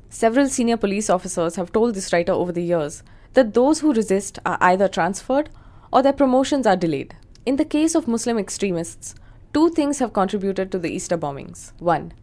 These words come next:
the interference of Muslim politicians to protect their people,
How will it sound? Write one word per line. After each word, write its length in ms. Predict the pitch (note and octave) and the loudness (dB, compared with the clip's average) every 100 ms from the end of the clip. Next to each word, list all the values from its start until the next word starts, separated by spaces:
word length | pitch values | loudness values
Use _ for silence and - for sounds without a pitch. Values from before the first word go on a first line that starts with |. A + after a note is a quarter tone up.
| - - G3+ | -20 -18 -6
the 140 | A#3+ | -4
interference 520 | A#3+ D#4 C#4+ C4+ C#4 | 0 2 4 4 2
of 140 | A3+ G3+ | -2 -2
Muslim 300 | G#3 A#3 A#3 | -4 -4 -2
politicians 560 | F3+ F#3 F3 F3+ F#3 | -2 -2 -6 -6 -6
to 100 | - | -8
protect 480 | E3+ - F#3+ G3+ - | -10 -4 -4 -4 -10
their 300 | D#3+ F3 F#3+ | 0 2 2
people, 380 | F#3+ E3+ - | 0 -4 -4